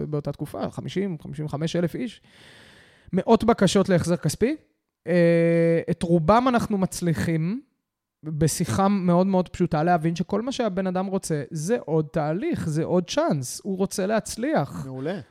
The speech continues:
Speaker 1: הוא רוצה לא להיות מאוכזב, אז אנחנו מכניסים אותו לתהליך חזרה, אה, וזה נהדר. אה, אבל עדיין אנחנו עושים מעל שש מאות החזרים כספיים, שזה לא פשוט, זה
Speaker 2: בבת אחת.
Speaker 1: בבת אחת. ואני כל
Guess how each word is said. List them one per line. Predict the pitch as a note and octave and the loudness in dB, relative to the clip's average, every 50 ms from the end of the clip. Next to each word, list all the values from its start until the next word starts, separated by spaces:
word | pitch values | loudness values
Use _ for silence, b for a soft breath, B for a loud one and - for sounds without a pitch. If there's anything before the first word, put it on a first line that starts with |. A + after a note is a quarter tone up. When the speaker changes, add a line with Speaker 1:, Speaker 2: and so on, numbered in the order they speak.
| _ | _
Speaker 1:
הוא | - - F#3 | 0 2 4
רוצה | F3+ F#3+ F3+ - - G#3+ A3 | 4 4 4 4 4 4 6
לא | A3+ A3+ A3 | 6 6 6
להיות | A3 G#3 G#3+ G#3 | 6 4 4 2
מאוכזב, | G#3+ G#3+ G3+ G3+ G3 C#4+ D#4+ B3+ | 0 -2 -2 0 2 2 4 4
אז | G3 F3 | 4 2
אנחנו | F3+ E3+ E3+ F3+ F3+ | 0 0 0 -2 -4
מכניסים | E3+ F3+ - F#3 D#3+ - - G#3+ A3+ | -4 -2 -2 -2 -2 -2 -2 0 0
אותו | A#3+ A3+ - A#3 | 0 2 2 2
לתהליך | A3 - - F#3 F3+ F3 F3+ F3+ F#3 | 2 2 2 2 2 2 0 -2 -2
חזרה, | G#3+ F#3+ F3 F3+ D3 C#3 C3 B2+ E3 b b b b b b b b b b b b _ - | -2 0 0 0 -2 -2 -4 -6 -8 b b b b b b b b b b b b _ 0
אה, | D#3+ D#3+ D#3 D3+ D3+ D3+ D3 D3 C#3+ | 2 4 4 4 4 4 4 2 2
וזה | C#3+ D3 C#3+ C#3 E3+ F#3+ | 2 2 4 6 6 6
נהדר. | G3 G3 F#3 D#3+ D3+ C#3+ B2+ B2 B2+ C3+ C#3+ E3+ - _ _ _ _ _ _ _ _ _ - | 6 6 4 4 2 0 -2 -4 -6 -10 -12 -14 -18 _ _ _ _ _ _ _ _ _ -4
אה, | D#3 D3+ D3 D3 D3 D3 D3 - | -2 0 0 2 0 0 -2 0
אבל | - D3+ C#3 D3+ C#3+ | 0 0 2 2 2
עדיין | D3 C#3+ D#3+ G#3 D4 E4+ | 2 4 4 4 4 2
אנחנו | C4+ E3+ D#3 C3 - E3 D#3+ | 2 0 -2 -2 -2 -2 -2
עושים | C#3+ - - F3 E3+ F3+ G3 G3+ G3+ G3+ G3+ | -2 0 0 -2 0 0 -2 -2 -2 0 0
מעל | G#3 G3+ - - D#3 D#3 D3+ D3+ D3+ D#3 D3+ D#3 | 0 -2 -2 -4 -4 -2 0 0 0 0 0 -2
שש | D3+ - - E3+ E3 D#3+ - - | -2 -2 -2 -2 -2 -2 -2 -2
מאות | G3 G3 - | -4 -2 -2
החזרים | G3+ F#3 F#3 F3+ F#3 D#3 D3 C#3 | -4 -4 -4 -4 -4 -4 -4 -6
כספיים, | C3+ - D3 - - - F3+ C#4 F4 C4+ D#3+ D3 D#3 - _ _ _ _ _ _ _ _ _ _ _ | -6 -8 -8 -6 -6 -6 -6 -6 -8 -8 -10 -10 -12 -16 _ _ _ _ _ _ _ _ _ _ _
שזה | - - D3 C3+ C3 C3+ | -14 -10 -8 -6 -6 -4
לא | C#3 - | -4 -4
פשוט, | C4 - - A3+ C#3+ - | -4 -4 -4 -4 -4 -4
זה | C#3+ C#3 C#3 | -4 -4 -4
Speaker 2:
בבת | C#3 C#3 C3 C#3 | -4 -4 -4 -4
אחת. | C#3 C#3 D3+ D#3 A#2+ - - - _ _ - | -4 -4 -6 -6 -6 -8 -12 -20 _ _ -6
Speaker 1:
בבת | D3 C3 C3 A#2+ - | -6 -4 -4 -6 -6
אחת. | - - - - - - - - _ _ _ _ _ _ _ _ _ _ _ _ _ _ _ | -6 -6 -8 -10 -12 -14 -20 -20 _ _ _ _ _ _ _ _ _ _ _ _ _ _ _
ואני | - D#3+ C#3+ C#3 D3 D#3 D3+ D3 D3 D3 D3 C#3+ C#3+ C#3+ C#3+ C#3+ C#3+ C#3+ - - C#3+ C#3+ D3+ D3 | -14 -12 -6 -2 0 2 2 2 2 2 2 0 0 0 0 0 -2 -2 -4 -4 -4 -4 -4 -4
כל | - - D#3 | -2 -2 -2